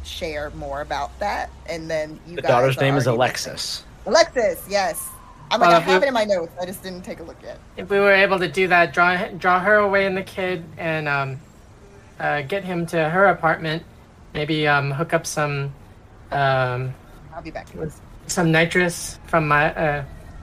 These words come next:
Speaker 3: not from my office or not from my, my shop, but, um,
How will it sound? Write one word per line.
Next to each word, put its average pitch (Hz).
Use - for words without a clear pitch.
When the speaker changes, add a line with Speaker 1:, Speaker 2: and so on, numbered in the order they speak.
Speaker 3:
not 240
from 240
my 220
office 208
or 208
not 208
from 196
my, 190
my 170
shop, 196
but, 160
um, 147